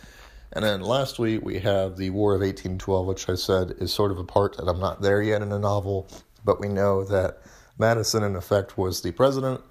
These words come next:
Um, I know that he had to flee the White House with his, uh, wife,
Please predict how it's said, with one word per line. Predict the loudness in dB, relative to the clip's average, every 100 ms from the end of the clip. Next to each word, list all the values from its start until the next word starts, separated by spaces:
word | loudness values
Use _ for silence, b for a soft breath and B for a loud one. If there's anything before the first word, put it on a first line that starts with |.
| b b b b b -4
Um, | 0 0 0
I | 0
know | 0 0
that | 0
he | 2
had | 0 0
to | -4
flee | -2 2
the | 2
White | 4 2
House | 2 0 0 -6 -4
with | -4
his, | -4 -8 -8 -12 -20 -10
uh, | -4 -4 -4 0
wife, | 2 2 -2 -10